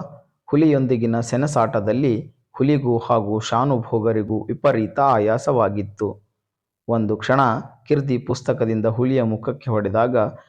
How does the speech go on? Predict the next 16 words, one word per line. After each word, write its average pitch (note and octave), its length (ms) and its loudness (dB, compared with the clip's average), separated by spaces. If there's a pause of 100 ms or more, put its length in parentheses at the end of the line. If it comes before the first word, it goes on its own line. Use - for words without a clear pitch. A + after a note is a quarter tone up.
(200)
ಬಳಲಿಕೆಯಲ್ಲಿದ್ದ A2+ 960 0
ಹುಲಿಯು A#2 600 0
ಅರೆ C3 180 2
ನಿಮಿಷ A2+ 320 -4
ಸ್ತಬ್ಧವಾಯಿತು. G#2 920 0 (640)
ಆ A2+ 140 2 (100)
ಅರೆ C#3+ 220 4
ನಿಮಿಷದಲ್ಲಿ B2 680 0 (480)
"ಬದುಕಲು C#3 480 2
ಒಂದು A#2 280 0
ಅವಕಾಶ B2+ 560 0
ಕೊಡು A2+ 360 -4
ದೇವರೇ" A#2 420 0 (420)
ಎಂದು A#2 300 -2 (520)
ದೇವರಲ್ಲಿ B2+ 640 2 (840)
ಕೇಳಿಕೊಳ್ಳುವುದು B2 840 0